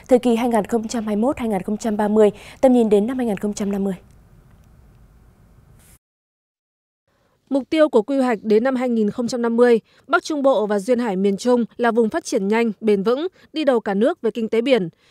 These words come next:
Speaker 2: hệ thống kết cấu hạ tầng phát triển đồng bộ hiện đại, xanh, thông minh, hệ thống đô thị liên kết thành mạng lưới đồng bộ, có kiến trúc tiêu biểu, giàu bản sắc, xanh, văn minh, hiện đại và thông minh,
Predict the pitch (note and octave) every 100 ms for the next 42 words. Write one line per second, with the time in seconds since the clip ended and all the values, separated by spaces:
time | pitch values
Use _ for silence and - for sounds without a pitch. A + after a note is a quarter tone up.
0 | _ D4+ B3+ B3+ C4+ F4+ C4 C#4+ D4+ -
1 | G#3+ B3+ F4 D4+ G#3 F#3+ G3 G3+ A3 G3+
2 | A3 G#3 G#3+ - _ - B3+ A#3+ A#3 A#3+
3 | A#3+ A#3+ G#3+ _ _ _ - C4 B3+ C#4
4 | D4 C#4+ A3+ A#3+ A#3 D4 - A#3 G3+ G3+
5 | G3+ G#3 C4 G#3 G#3 - - _ B3 A3+
6 | A#3 A3+ F4+ - B3 A3+ G#3+ D#3+ F3+ G3+
7 | F#3+ E3+ C4 E4 _ _ _ - B3 A#3
8 | G#3 A3+ A3+ A#3 A3+ - _ _ C4 G3+
9 | A3+ G#3 G3+ G#3 A#3 A#3+ A#3